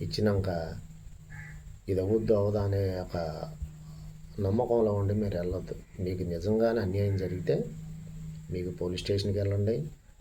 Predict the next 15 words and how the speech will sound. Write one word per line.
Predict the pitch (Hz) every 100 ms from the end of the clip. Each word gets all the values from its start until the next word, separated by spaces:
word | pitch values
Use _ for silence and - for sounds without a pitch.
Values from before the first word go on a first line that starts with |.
| -
పోలీస్ | 87 90
స్టేషన్లో | - 110 104 110 110 107 107 107 104 104 104
మీకు | 101 98
సరైన | 95 101 104
న్యాయం | 101 92 98
జరగనప్పుడు | 95 101 98 95 - 110 165 - - - - - - - 101
పై | 101
ఆఫీసర్ | 104 101 104 101
గారి | 98 101
దగ్గరికి | 95 98 98 104
వెళ్ళండి, | 104 104 123 - -
కంపల్సరీగా | 98 95 98 98 95 110
మీకు | 107 101
న్యాయం | 135 107 101 92
జరుగుద్ది. | 80 - - -